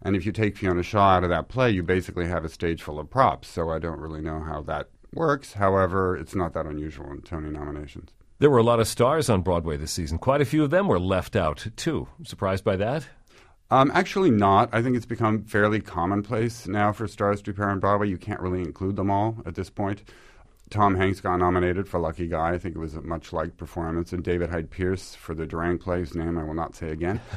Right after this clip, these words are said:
Speaker 2: <laughs>
Speaker 1: Um, but, you know, once upon a time, a few years ago, say, you know, if a major star,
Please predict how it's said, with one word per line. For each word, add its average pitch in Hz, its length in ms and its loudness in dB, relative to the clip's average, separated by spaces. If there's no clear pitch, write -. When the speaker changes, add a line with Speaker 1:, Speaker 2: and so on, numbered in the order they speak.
Speaker 2:
<laughs> - 400 -4
Speaker 1:
Um, 110 500 4
but, 113 520 4
you 113 140 2
know, 95 320 2
once 131 200 -4
upon 113 220 2
a 92 60 0
time, 85 380 -2
a 101 80 -6
few 107 160 0
years 95 320 2
ago, 82 220 0
say, 82 500 -2
you 85 140 -2
know, 80 140 -4
if 80 160 -8
a 85 40 -6
major 85 320 -2
star, 76 440 -4